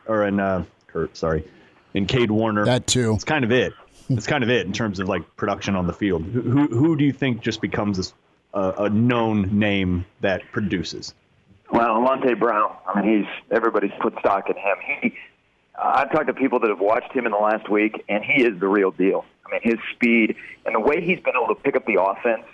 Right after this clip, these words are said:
Speaker 3: and he's like a sponge. He's always asking questions.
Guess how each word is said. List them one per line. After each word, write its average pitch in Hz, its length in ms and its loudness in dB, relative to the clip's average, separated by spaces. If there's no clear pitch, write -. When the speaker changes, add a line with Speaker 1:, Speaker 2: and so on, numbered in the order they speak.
Speaker 3:
and 104 340 2
he's 139 120 2
like 147 200 0
a 98 60 2
sponge. 104 460 0
He's - 100 -8
always 117 260 2
asking 110 340 0
questions. 101 460 -2